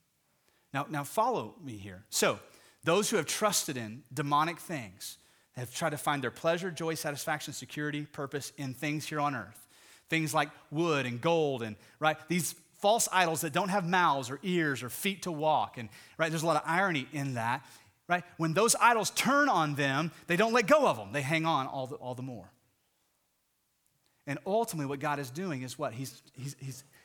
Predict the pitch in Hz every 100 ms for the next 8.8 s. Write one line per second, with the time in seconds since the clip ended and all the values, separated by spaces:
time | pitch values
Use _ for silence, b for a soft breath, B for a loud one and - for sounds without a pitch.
0 | b 147 - 190 185 180 170 156 156 139
1 | 147 151 113 - 135 113 123 143 151 170
2 | 170 156 127 151 - - - B B B
3 | B B B B _ - 160 147 - -
4 | 156 156 196 - 92 120 - - - _
5 | _ _ _ _ _ _ _ _ _ _
6 | _ _ _ _ _ _ _ - 196 180
7 | 214 - - 233 - - - 240 233 151
8 | 131 175 185 151 113 - 113 92